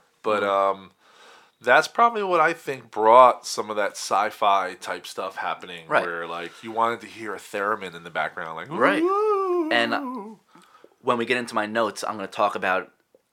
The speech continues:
Speaker 2: the music, how it is, is, this is a different movie. It does have, um,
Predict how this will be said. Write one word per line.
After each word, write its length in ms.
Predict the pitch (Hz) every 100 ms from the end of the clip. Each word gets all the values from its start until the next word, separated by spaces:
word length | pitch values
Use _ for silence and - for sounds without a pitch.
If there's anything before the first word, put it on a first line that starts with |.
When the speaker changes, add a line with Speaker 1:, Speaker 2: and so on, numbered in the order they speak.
| -
Speaker 2:
the 80 | 104
music, 420 | 98 95 92 87
how 160 | 98 95
it 120 | 92
is, 360 | 98 98 92 -
is, 280 | - 101 - _ _
this 220 | 139 147 135
is 100 | 120
a 60 |
different 420 | 113 113 110 104 98
movie. 320 | 95 87 -
It 140 | 95
does 260 | 113 104 101
have, 440 | 113 104 95 - - _ _ _ _ _ -
um, 340 | 101 92 95